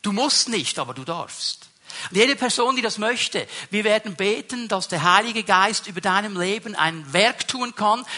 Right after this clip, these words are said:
und du freigesetzt wirst für das, was der Herr mit dir tun möchte.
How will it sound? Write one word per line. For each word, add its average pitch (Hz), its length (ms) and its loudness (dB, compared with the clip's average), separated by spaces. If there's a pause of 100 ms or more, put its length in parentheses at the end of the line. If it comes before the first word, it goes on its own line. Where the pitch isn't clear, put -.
und 185 240 -6
du 196 80 -4
freigesetzt 202 920 2
wirst 202 340 -2
für 160 160 -6
das, 185 380 0
was 180 160 -6
der 156 120 -6
Herr 175 260 -2
mit 185 200 -8
dir 190 180 -4
tun 214 240 -8
möchte. 131 400 -12